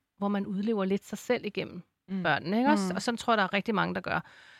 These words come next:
Speaker 1: Så, så der er også skuffelse, hvis man ikke leverer den, øh, den rigtige, øh, hvad hedder det, karakterer og sådan nogle ting. Altså, man føler meget hele vejen igennem. Og, altså, hvis jeg kom hjem og sagde, at jeg havde fået seks i et eller andet, altså, det kunne næsten ikke være mere, "Nå ja,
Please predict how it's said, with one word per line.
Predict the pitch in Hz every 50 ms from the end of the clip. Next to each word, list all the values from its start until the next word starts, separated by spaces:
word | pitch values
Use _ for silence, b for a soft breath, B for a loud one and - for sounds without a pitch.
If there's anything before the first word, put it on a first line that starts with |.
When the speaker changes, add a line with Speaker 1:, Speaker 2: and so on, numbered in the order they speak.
| b b b
Speaker 1:
Så, | - - - 214 196 202 170 143 151 160
så | 214 - - 208
der | 190
er | 151
også | 156 220 -
skuffelse, | - - - 220 220 - 285 240 - - 220
hvis | 208 196 -
man | 190 170 156
ikke | 190 - 226
leverer | 208 190 190 185 - 143 190 202 202
den, | 180 190 180 - 135 135 160 180
øh, | 180 160 - - - - 185
den | 180 175 180
rigtige, | 165 165 165 - - 214 - -
øh, | - 220 185 170 165 160
hvad | 156 170 170 156
hedder | - 175 160
det, | 151 - 156 147 143 151 165 -
karakterer | - 170 151 147 - - - 196 190 202 - - 180 185
og | 185 165 143 170
sådan | - -
nogle | 190 180
ting. | - - 196 -
Altså, | 190 - 208 - B B B B
man | 233 240
føler | - - - 302 294 294 427 269 262
meget | 247 226 208 190 196 214 208
hele | 226 247 240 240
vejen | 233 185 180 196
igennem. | 196 - 180 131 113 - -
Og, | 110 143 95
altså, | 85 - -
hvis | 160 160 -
jeg | 196 190
kom | - 220 202
hjem | 175 -
og | - 170
sagde, | - 185 180
at | 180
jeg | 180 175
havde | 185 180 175 170
fået | - - - 180 175
seks | - - 185 175 - - -
i | 180
et | 170
eller | 175 165
andet, | 151 151 -
altså, | - 151 - - _
det | - 185
kunne | - - 185 185
næsten | 170 - - 196
ikke | 180 -
være | 190 185
mere, | 180 180 175 185 190 180 - b b b b b b b b b
"Nå | 170 180
ja, | 190 170 160